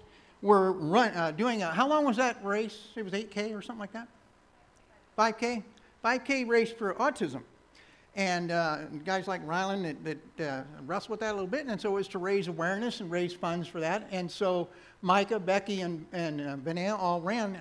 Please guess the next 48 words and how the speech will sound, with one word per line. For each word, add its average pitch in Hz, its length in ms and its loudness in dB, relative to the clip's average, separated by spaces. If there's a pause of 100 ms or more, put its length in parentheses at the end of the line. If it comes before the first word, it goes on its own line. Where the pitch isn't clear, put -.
that 185 220 0
race. 208 440 -2 (400)
And, 185 520 -2
and, 185 360 -4
and 175 160 -4
also, 247 320 4
if 196 100 -2
I 208 80 2
remember 226 460 0
right, 165 360 0 (160)
just 220 200 -2
a 214 40 -2
little 208 240 2
while 233 300 4
ago, 170 480 0
you 233 480 0
at 185 220 -4
Crown 220 260 -2
College 220 580 -2 (340)
went 202 260 -2
back, 190 280 -2
was 180 120 -6
it - 120 -10
Crown? 214 320 -4 (1160)
University 226 480 6
of, 175 80 -4
okay, 156 320 0
univer-, 180 240 -4
um, 143 200 -6
I'll 170 120 -2
get 165 160 -6
it 113 60 -10
right 107 260 -10 (680)
someday. 143 640 -2 (360)
Went 226 260 6
back 226 320 4 (140)
for 220 180 6
your 202 180 2
induction 226 380 4
into 208 100 0
the 196 80 -2
Hall 208 180 2
of 185 100 -6
Fame 240 200 0
for 214 140 -2
cross 208 320 -2
country, 294 380 -2
right? 170 260 -4